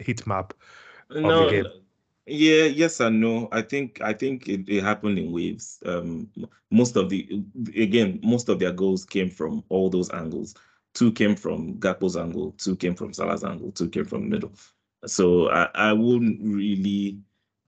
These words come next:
Speaker 2: s-, I mean, m-, m-, Shaw could have had a little more support, but I think all the goals was more of our own doing than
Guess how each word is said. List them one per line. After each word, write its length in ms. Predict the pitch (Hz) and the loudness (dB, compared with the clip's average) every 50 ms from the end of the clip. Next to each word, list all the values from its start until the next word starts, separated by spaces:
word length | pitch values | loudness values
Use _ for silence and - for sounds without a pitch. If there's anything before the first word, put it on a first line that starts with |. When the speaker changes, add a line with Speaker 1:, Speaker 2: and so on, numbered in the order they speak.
| _ _ | _ _
Speaker 2:
s-, 160 | - - - - - - 120 120 120 120 117 110 | -20 -18 -18 -18 -12 -4 0 4 4 4 4 4
I 60 | 113 | 4
mean, 400 | 120 123 120 110 107 107 107 - _ _ _ - 104 _ _ _ 131 | 4 4 6 4 4 2 -2 -10 _ _ _ -20 -20 _ _ _ -4
m-, 460 | 127 117 117 113 110 117 117 113 110 | 0 0 2 2 2 2 2 2 2
m-, 360 | 107 104 101 98 92 98 _ _ _ - | 2 0 -2 -2 -6 -8 _ _ _ -16
Shaw 340 | - - - - 139 139 135 | -14 -10 0 4 4 4 4
could 140 | 139 131 107 | 2 0 -2
have 120 | 95 92 | -2 -2
had 220 | 104 107 107 101 95 | -2 -2 -2 -2 -2
a 40 | 95 | -4
little 220 | 101 98 - 101 | -6 -6 -6 -6
more 140 | 98 92 92 | -6 -6 -6
support, 600 | - - - - 104 _ - 80 98 - - _ _ - _ _ _ _ _ _ _ _ _ _ - | -8 -10 -14 -14 -14 _ -8 -8 -8 -8 -10 _ _ -20 _ _ _ _ _ _ _ _ _ _ -4
but 160 | 98 95 92 | -2 0 0
I 120 | 90 95 | 0 0
think 400 | 92 - - 120 120 113 117 - - - _ _ _ _ _ _ - _ _ - | -2 -2 0 0 0 0 -4 -8 -16 -18 _ _ _ _ _ _ -20 _ _ 2
all 240 | 120 120 123 123 | 4 6 6 4
the 100 | 110 104 95 | 2 0 -2
goals 640 | 90 92 101 101 98 92 90 90 92 - - - - | -2 0 0 0 0 0 -2 -6 -10 -12 -20 -20 -14
was 300 | - 90 90 90 85 87 90 | -10 -6 -4 -4 -4 -2 -2
more 380 | 92 98 98 95 87 85 82 | 0 2 2 2 0 -2 -4
of 100 | - _ - - | -8 _ -12 -8
our 180 | 87 87 - - | -6 -6 -4 -4
own 240 | 95 90 87 85 | -4 -4 -2 -4
doing 400 | 82 92 87 85 80 76 71 67 | -2 -4 -4 -4 -4 -6 -6 -6
than 280 | - 87 85 82 80 | -6 -6 -4 -4 -6